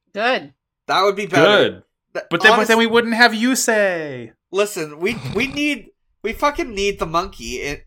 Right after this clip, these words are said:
Speaker 2: no, I think you could have both. I think you could have both. You
Speaker 1: Why,
Speaker 2: just
Speaker 1: why
Speaker 2: have
Speaker 1: do we
Speaker 2: to
Speaker 1: need
Speaker 2: do
Speaker 1: the
Speaker 2: this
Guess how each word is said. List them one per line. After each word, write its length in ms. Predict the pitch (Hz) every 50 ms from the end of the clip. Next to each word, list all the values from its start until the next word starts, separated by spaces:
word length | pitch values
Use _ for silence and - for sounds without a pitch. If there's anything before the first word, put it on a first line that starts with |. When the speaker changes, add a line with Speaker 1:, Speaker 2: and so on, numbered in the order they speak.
| _ -
Speaker 2:
no, 220 | 165 214 233 240
I 100 | 233 226
think 240 | 233 - 311 285 -
you 80 | 453 403
could 100 | 453 370
have 220 | 311 247 220 - -
both. 260 | 135 120 117 - -
I 60 | 160 156
think 180 | - 202 196 - -
you 60 | - 185 156
could 40 | 156
have 160 | 135 - -
both. 320 | - 110 110 117 - - _ - - _ _ -
You 40 | - -
Speaker 1:
Why, 160 | 226 226 240
Speaker 2:
just 140 | - 202 202
Speaker 1:
why 100 | 220 214
Speaker 2:
have 80 | 196 302
Speaker 1:
do 40 |
we 40 | 330 330
Speaker 2:
to 40 |
Speaker 1:
need 60 | 320 339
Speaker 2:
do 60 | 381 381
Speaker 1:
the 40 |
Speaker 2:
this 40 | 339